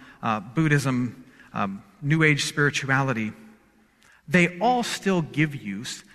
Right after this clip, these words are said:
as your source of meaning and hope, something that you have to do. So say in, in Islam and Judaism, it is, a, uh, by its own confession, a highly moralistic worldview and faith. It, it's about,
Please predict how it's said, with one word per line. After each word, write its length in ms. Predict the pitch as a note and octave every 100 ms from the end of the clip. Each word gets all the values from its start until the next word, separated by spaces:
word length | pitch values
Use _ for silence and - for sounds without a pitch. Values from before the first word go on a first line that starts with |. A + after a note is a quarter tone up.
| - -
as 160 | D3
your 100 | C#3
source 380 | - - G3 -
of 80 | C#3+
meaning 340 | C#3 D3+ C#3+
and 100 | A2+
hope, 320 | - D3 B2
something 500 | - - D#3+ - D3
that 180 | A#2 -
you 80 | C#3
have 240 | - -
to 80 | -
do. 240 | E2+ E2 - _ _ _ _ _ _ _ _ _ _ _ _ _ _ _ _ _ _ _ _ _
So 140 | - E3+
say 280 | G#3 G3
in, 140 | E3+ D3+
in 180 | D3 C#3+
Islam 340 | E3+ - D3+
and 100 | C3+
Judaism, 460 | C#3+ C#3 B2 A#2+ A#2+
it 80 | G#2+
is, 120 | G2+
a, 200 | G#2+ G#2 - - -
uh, 100 | B2+ A#2
by 160 | B2+
its 120 | B2 -
own 140 | D3+
confession, 460 | - B2 A#2+ - A#2
a 40 |
highly 220 | A#2+ A#2
moralistic 540 | A#2 A2 A2 - G2 - - - _ _ _ _ _ -
worldview 400 | B2+ A#2 G#2+ G#2
and 100 | F#2
faith. 320 | - - - _ _ _ _ _ _ _ _ _ _ _ -
It, 140 | C3+ -
it's 160 | -
about, 300 | C3+ B2+ A2